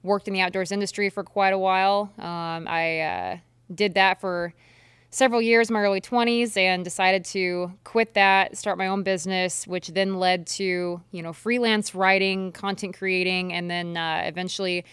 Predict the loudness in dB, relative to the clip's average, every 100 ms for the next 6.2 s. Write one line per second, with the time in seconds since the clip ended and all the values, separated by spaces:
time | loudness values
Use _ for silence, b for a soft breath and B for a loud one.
0 | B B B _ _ -6 2 4 6 4
1 | 0 -2 0 0 -2 -8 -6 -8 -8 -10
2 | -10 -8 -6 -4 -4 -4 -4 -4 -4 -6
3 | -10 -8 -6 -2 0 0 -2 -6 -6 -8
4 | -4 -4 -4 -6 -6 -6 -6 -8 -10 -14
5 | -12 -6 -4 -2 -2 -4 -8 -8 -8 -8
6 | -10